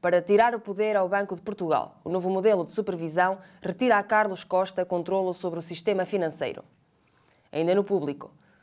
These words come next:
o jornal esteve com os artistas do Weeknd e Drake em Amsterdão e Paris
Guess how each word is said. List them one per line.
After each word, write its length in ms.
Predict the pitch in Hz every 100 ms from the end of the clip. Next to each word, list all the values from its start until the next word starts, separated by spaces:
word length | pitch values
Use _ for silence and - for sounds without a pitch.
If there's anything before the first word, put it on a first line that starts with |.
| -
o 60 | 185
jornal 380 | 214 220 247
esteve 340 | 247 - 233 208
com 80 | 190
os 100 | 180
artistas 460 | 185 220 202 165
do 100 | 160
Weeknd 480 | 170 175 185 190 185
e 120 | -
Drake 420 | 175 165 123 - -
em 120 | 180
Amsterdão 600 | 190 190 - 170 180 190
e 20 | 185
Paris 480 | 170 160 175 -